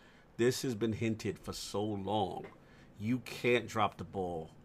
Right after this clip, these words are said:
narratively on this. This has to be told correctly. It has to be weighted, and it can't, let's be honest. Our main fear is that this is falling in the seasonal model.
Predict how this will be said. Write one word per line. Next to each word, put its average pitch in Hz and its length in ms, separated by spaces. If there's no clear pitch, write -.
narratively 87 600
on 71 100
this. - 140
This - 160
has 117 260
to - 80
be 92 120
told 85 300
correctly. 101 720
It 98 80
has 104 200
to - 100
be 87 240
weighted, 98 540
and 104 120
it - 140
can't, 143 380
let's 170 120
be 202 140
honest. - 420
Our 151 140
main 196 280
fear 139 440
is 101 120
that 98 260
this 143 200
is 143 160
falling 127 480
in 110 260
the 107 120
seasonal 143 920
model. 123 520